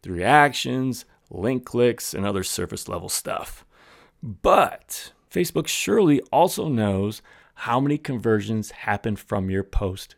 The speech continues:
too. So even if it was never promoted as an ad,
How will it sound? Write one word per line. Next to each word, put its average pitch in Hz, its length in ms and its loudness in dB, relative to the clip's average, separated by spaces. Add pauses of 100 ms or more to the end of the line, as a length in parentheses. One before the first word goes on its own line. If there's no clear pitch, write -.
too. 214 340 6 (600)
So - 240 6
even 247 200 6
if 185 120 2
it - 20 4
was 160 180 4
never 160 240 2
promoted 156 440 2
as 139 320 4
an 139 280 0
ad, 131 720 -4